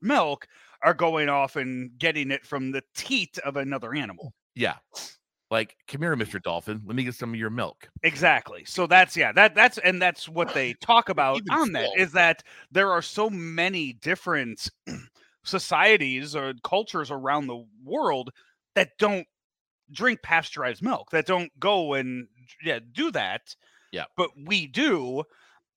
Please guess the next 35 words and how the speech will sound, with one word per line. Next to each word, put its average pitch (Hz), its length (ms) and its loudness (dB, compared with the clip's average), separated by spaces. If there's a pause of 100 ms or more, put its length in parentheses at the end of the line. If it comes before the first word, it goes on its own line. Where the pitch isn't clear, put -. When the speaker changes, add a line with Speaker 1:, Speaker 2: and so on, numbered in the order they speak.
Speaker 1:
And 147 440 2
just 190 200 -6
the 156 100 -6
effect 214 400 0
that 151 140 0
it 127 80 -6
has 135 240 -4
on 123 120 -4
our 113 140 -8
diets, 185 580 -4
and 131 360 -6
just 147 200 -8
so 147 120 -6
the 131 140 -6
effect 175 320 -4
that 156 140 -2
some 165 340 -2
cultures 147 540 -2
will 120 120 -8
have 180 260 0
that 143 180 0 (400)
don't 214 200 0
eat 160 160 -4
meat 147 180 -2
at 113 80 -10
all, 269 360 2 (380)
<clears throat> - 200 -8
Speaker 2:
Yeah. 170 340 8
Speaker 1:
and 156 240 0 (320)
how 196 220 6
long 165 640 2
humans 165 500 -6
went 190 320 -2
without 170 400 -2
eating 113 460 -8